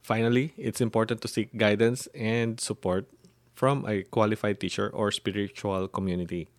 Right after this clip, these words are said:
A teacher or community can provide you with guidance,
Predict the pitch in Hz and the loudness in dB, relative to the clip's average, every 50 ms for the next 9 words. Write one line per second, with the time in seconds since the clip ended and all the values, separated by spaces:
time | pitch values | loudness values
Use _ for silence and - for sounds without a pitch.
0 | _ _ _ _ _ _ _ _ _ _ _ _ _ - 110 110 - 139 127 - | _ _ _ _ _ _ _ _ _ _ _ _ _ -12 -8 -4 -2 -2 0 2
1 | - 135 131 131 131 - - _ _ _ - 110 113 120 127 127 - - 123 117 | 4 4 4 4 2 0 -4 _ _ _ 2 2 4 4 2 0 0 0 0 2
2 | 113 110 107 104 - 104 104 104 - - 117 113 117 - 113 107 101 98 95 95 | 2 2 0 0 0 -2 -2 -2 -4 -2 -2 0 0 2 0 2 2 2 2 2
3 | 98 95 95 95 113 120 117 117 110 101 95 95 90 92 92 101 123 147 156 - | 2 2 2 2 2 0 0 0 -2 0 0 0 0 0 0 0 -2 -4 -6 -8
4 | - - | -14 -16